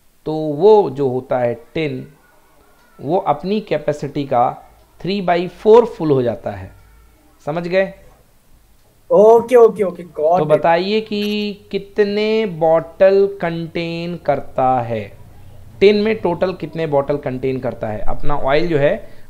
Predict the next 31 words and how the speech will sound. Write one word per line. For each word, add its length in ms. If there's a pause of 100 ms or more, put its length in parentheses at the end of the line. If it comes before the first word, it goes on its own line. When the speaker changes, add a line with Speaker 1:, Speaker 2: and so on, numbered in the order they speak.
Speaker 1:
बॉटल 300
के 120
हिसाब 240
से 140
कितना 300
है। 140 (1400)
बिल्कुल 400
सही। 200
तो 100
हम 180
मान 260
लेते 260
हैं 200
कि 100
जो 120
टिन 320
है 240
वो 140
total 440
forty 460
bottle 340
की, 160
X 280
bottle 280
की 120
capacity 520
का 80
है। 140 (540)
Suppose 380
X 140
bottles 480